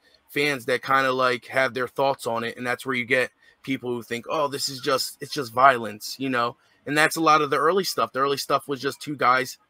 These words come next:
just hitting each other with stuff. Because if you watch even, like, old, like, uh, N W A cage matches and stuff, like,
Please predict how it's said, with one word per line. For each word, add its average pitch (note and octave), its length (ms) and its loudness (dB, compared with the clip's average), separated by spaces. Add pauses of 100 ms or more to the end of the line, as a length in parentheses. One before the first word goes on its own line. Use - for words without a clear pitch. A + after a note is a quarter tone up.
(520)
just C3 180 -4
hitting D3 240 0
each B2+ 160 -6
other D3 180 4
with A#2+ 140 -6
stuff. A2 360 -2
Because B2+ 300 -4
if B2+ 100 -12
you D3 120 -4
watch D#3 260 4
even, C#3+ 240 -4
like, C#3 340 2 (360)
old, C#3+ 340 2
like, B2+ 260 0
uh, A#2+ 300 0
N D3 140 0
W B2+ 340 -2
A C3 320 2
cage C#3+ 320 -4
matches C#3 400 0
and C#3 140 -6
stuff, C#3 420 6
like, A#2 260 -4